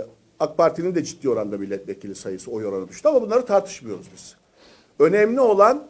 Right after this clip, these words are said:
yirmi dokuz May-, yirmi sekiz Mayıs'ta bir maça çıkıyoruz. Bu maç sıfır sıfır başlıyor arkadaşlar. Bu maç sıfır sıfır başlıyor ve bu maçta Türkiye geleceğiyle ilgili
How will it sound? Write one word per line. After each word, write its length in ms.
yirmi 340
dokuz 340
May-, 320
yirmi 220
sekiz 320
Mayıs'ta 720
bir 40
maça 260
çıkıyoruz. 600
Bu 120
maç 200
sıfır 220
sıfır 300
başlıyor 360
arkadaşlar. 420
Bu 100
maç 320
sıfır 320
sıfır 360
başlıyor 540
ve 140
bu 80
maçta 380
Türkiye 560
geleceğiyle 640
ilgili 480